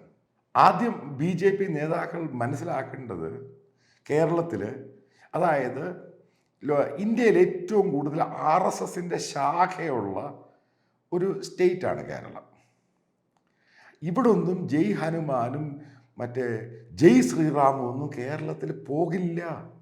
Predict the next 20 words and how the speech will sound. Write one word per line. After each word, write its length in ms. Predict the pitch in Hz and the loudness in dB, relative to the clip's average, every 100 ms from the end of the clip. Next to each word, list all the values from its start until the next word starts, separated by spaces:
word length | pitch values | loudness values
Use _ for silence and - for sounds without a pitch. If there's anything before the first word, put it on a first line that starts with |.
| _ _ _ _ _ _ _ _ _ _ - | _ _ _ _ _ _ _ _ _ _ -4
കട്ട് 360 | 151 - - 110 | -4 -4 2 6
ആൻഡ് 180 | 214 202 | 6 4
റൈറ്റ് 220 | 208 202 196 | 2 2 -2
ആയിട്ട് 180 | 185 175 | -2 -4
പറയാം, 340 | 170 160 120 80 - _ _ _ _ _ _ - | -4 -4 -10 -14 -20 _ _ _ _ _ _ 2
ജയ് 220 | 135 214 - | 4 4 2
ശ്രീറാം 420 | 202 185 180 180 | -6 0 0 0
എന്നുള്ള 240 | 180 175 190 165 | -2 -2 -4 -4
മുദ്രാവാക്യങ്ങളൊന്നും 1040 | 131 160 170 170 160 165 170 160 156 175 180 147 | -6 -2 0 0 -2 -4 -8 -6 -6 -6 -6 -6
കേരളത്തിൽ 560 | 139 160 165 160 175 175 156 | -4 -2 -4 -6 -8 -6 -4
ചെലവാകില്ല. 880 | 151 160 156 156 151 160 160 151 160 135 - - - _ _ _ _ _ | -2 -2 0 0 -2 -4 -4 -2 0 0 -4 -10 -18 _ _ _ _ _
ഇതിന് 140 | 170 208 | -4 -2
ഒത്തിരി 220 | 214 269 226 | 0 2 6
കാരണങ്ങളുണ്ട്. 580 | 208 214 208 185 127 123 | 6 4 0 -2 -2 -2
കേരളത്തിൻ്റെ 460 | 135 160 180 180 185 156 | 0 0 -2 -2 -2 0
രീതിയാണ് 460 | 185 196 175 135 131 | -2 -2 -2 -4 -6
അതിൻ്റെ 220 | 120 127 123 | -8 -6 -6
ഏറ്റവും 300 | - 135 120 - | -4 -4 -4 -6
പ്രധാനം. 440 | - - - - _ _ _ _ _ _ _ _ _ 113 | -6 -8 -8 -12 _ _ _ _ _ _ _ _ _ -2
ഇവിടെ 220 | 170 | 4